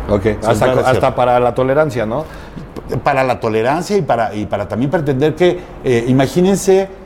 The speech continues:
Speaker 2: que este circuito
Speaker 1: Ujú.
Speaker 2: fue diseñado para activarse solo en momentos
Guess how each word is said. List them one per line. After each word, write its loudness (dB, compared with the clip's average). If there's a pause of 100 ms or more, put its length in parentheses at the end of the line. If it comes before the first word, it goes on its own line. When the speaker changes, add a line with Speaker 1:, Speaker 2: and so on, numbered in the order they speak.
(200)
Speaker 2:
que 2
este 0
circuito 0 (140)
Speaker 1:
Ujú. -4 (180)
Speaker 2:
fue 2
diseñado 2
para -2
activarse -2
solo 2
en 2
momentos 0